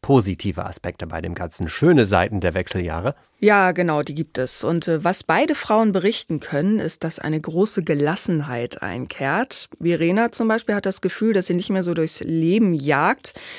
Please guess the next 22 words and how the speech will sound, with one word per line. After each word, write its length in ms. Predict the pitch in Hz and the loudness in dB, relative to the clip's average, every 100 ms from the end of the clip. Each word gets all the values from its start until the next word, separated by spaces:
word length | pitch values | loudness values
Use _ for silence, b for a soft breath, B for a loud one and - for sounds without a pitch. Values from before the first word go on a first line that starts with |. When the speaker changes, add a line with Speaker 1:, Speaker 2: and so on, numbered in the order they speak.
| B B | B B
Speaker 2:
sondern 340 | - 190 202 190 | 0 2 4 4
auch 120 | 180 | 2
einfach 240 | - 208 196 | 0 0 0
mal 140 | 170 | 0
stolz 280 | - 185 196 | 0 0 0
drauf 200 | 175 170 | -4 -2
sein 240 | 170 160 | 0 -2
kann, 320 | 160 160 151 160 | -2 -4 -4 -4
was 140 | 156 | -4
sie 100 | 175 | -2
geschafft 480 | 160 - 214 - - | -2 0 0 -2 -2
hat, 440 | 170 - - - - | -4 -4 -8 -8 -6
ähm, 380 | 147 156 151 - - _ _ _ | -4 -4 -6 -8 -16 _ _ _
beruflich, 800 | 202 180 247 - 190 185 185 - - - | 0 4 2 4 4 4 4 -2 -8 0
aber 280 | - 196 | 4 6
auch, 120 | 180 190 | 4 0
dass 140 | 180 | -4
sie 80 | 175 | -2
drei 180 | - 165 | 0 2
Jungs 380 | 175 196 - | 2 0 -4
großgezogen 720 | - 156 - 143 - 147 143 160 | -4 -4 -4 -6 -6 -4 -2 -2
hat. 220 | 185 | -2